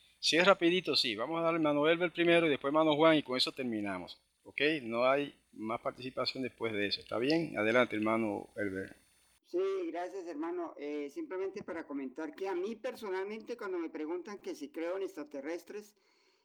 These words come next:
Speaker 2: le digo yo que sí. Me dicen, "¿Quiénes son?". Yo digo, "Son los ángeles", y lea la Biblia, lea la Torá, lea el Antiguo Testamento, como usted le llama, y ahí ve que venía ángeles y servían, a cuando estuvieron ángeles, inclusive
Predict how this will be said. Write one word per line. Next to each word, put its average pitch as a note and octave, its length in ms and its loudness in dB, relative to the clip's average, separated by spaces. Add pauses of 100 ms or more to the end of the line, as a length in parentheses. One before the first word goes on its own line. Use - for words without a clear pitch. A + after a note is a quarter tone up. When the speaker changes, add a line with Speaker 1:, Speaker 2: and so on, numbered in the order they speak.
(160)
Speaker 2:
le C3+ 100 -8
digo D#3 240 -2
yo F3+ 200 -2
que - 120 -6
sí. D#4 380 -6 (320)
Me B3 220 -12
dicen, D#3 320 -6
"¿Quiénes E3+ 340 -4
son?". F#3+ 240 -6
Yo C#3+ 80 -4
digo, C3 180 -4
"Son A#2+ 220 -14
los B2+ 180 -14
ángeles", F#3+ 560 -6
y C3 300 -4
lea C3+ 280 -4
la D#3 160 -4
Biblia, D3 460 -4
lea D3 240 -6
la C#3+ 180 -6
Torá, C3 380 -8
lea C#3+ 240 -6
el C#3+ 100 -6
Antiguo C#3 360 -6
Testamento, C#3 560 -8
como C#3+ 160 -6
usted C#3 180 -8
le C#3+ 120 -2
llama, C#3+ 360 -4 (640)
y C#3 80 -8
ahí C#3 140 -2
ve D3 280 -4
que C#3+ 460 -6
venía C#3 480 -6
ángeles D#3 460 -8
y B2+ 80 -14
servían, C#3+ 640 -6 (480)
a B2+ 160 -14
cuando A#2+ 240 -14
estuvieron C3+ 400 -6
ángeles, C#3+ 400 -6
inclusive C3+ 760 -6